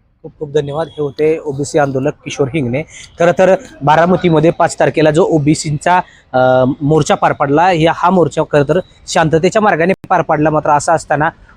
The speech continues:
ओबीसी आंदोलकांवरती खरं तर गुन्हे दाखल करण्यात आले. पोलीस प्रशासनाच्या वतीनं खरं तर, अ, या मोर्चाला परवानगी नाकारण्यात आली होती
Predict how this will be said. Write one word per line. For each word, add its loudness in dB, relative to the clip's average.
ओबीसी 0
आंदोलकांवरती 0
खरं 0
तर 0
गुन्हे 2
दाखल 0
करण्यात -2
आले. 0
पोलीस 2
प्रशासनाच्या 0
वतीनं 2
खरं 2
तर, 2
अ, 2
या 4
मोर्चाला 2
परवानगी 0
नाकारण्यात 0
आली 2
होती 2